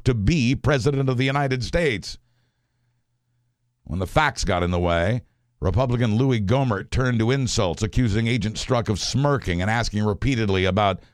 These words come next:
Strzok's extramarital affair. The hearing was tense from the start. Strzok made it clear he couldn't give details from the Russia probe because it's an ongoing investigation.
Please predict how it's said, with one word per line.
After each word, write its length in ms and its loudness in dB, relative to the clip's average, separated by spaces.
Strzok's 420 -2
extramarital 640 0
affair. 480 0
The 100 -2
hearing 320 0
was 160 -2
tense 260 0
from 200 -2
the 40 0
start. 420 0
Strzok 280 0
made 160 0
it 80 -6
clear 300 0
he 100 0
couldn't 380 -2
give 240 0
details 460 -2
from 120 -2
the 80 2
Russia 300 0
probe 320 0
because 320 0
it's 160 -2
an 80 0
ongoing 640 0
investigation. 920 0